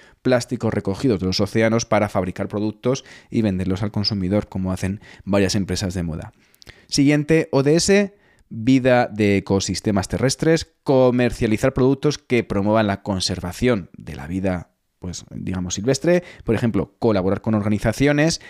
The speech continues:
de conservación y ofrecer productos relacionados con ropa,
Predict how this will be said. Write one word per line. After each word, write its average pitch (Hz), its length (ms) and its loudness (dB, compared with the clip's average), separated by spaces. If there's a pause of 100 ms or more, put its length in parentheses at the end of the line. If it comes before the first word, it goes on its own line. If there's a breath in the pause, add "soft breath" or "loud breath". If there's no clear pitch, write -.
(200 loud breath)
de 117 180 0
conservación 113 880 0
y 117 200 2
ofrecer 113 360 -2
productos 113 540 0 (300 loud breath)
relacionados 98 800 0
con 92 320 -4
ropa, 98 480 -2